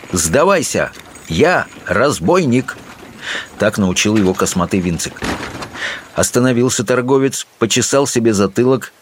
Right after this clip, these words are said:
приподнял холстину и, обращаясь внутрь, промолвил: "Слышь, старуха,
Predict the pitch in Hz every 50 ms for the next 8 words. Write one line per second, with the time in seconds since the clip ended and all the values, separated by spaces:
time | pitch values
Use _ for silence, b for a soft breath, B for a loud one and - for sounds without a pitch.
0 | _ _ _ - 123 135 131 - 151 151 143 120 120 113 110 98 - - 104 104
1 | - - - - 151 151 143 139 135 - - - 123 135 135 123 123 120 113 -
2 | 127 117 110 95 - 95 104 123 143 131 - 117 107 - 107 120 127 123 117 104
3 | 85 80 67 - _ _ _ _ _ _ _ _ _ _ _ _ _ _ _ -
4 | - - - 131 156 160 135 - - - 117 143 165 - - - 78 -